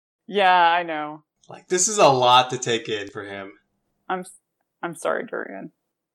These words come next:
Speaker 2: No, I mean, I, look, you, you have a Zerg pet. I mean, I, you know, that's not ideal,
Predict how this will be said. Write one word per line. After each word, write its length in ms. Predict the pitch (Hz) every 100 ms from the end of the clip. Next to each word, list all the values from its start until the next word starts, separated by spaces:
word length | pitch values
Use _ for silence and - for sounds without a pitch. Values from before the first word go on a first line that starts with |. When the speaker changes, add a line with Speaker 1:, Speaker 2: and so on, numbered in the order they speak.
| _ _ _ _
Speaker 2:
No, 300 | 165 277 294
I 160 | - 247
mean, 180 | 247 247
I, 280 | 226 240 - - _ _ _ _ -
look, 180 | 131 -
you, 140 | 123 127 127 _ _
you 140 | 143
have 120 | 139 147
a 40 |
Zerg 400 | 123 151 147 -
pet. 320 | 131 135 - - _ _ _ _ _ _ -
I 100 | 117
mean, 180 | 117 113
I, 200 | 113 - _ _ _ _ _ _ _ _ _
you 100 | 214
know, 120 | 226
that's 200 | 220 220
not 140 | 226 190
ideal, 340 | 151 143 110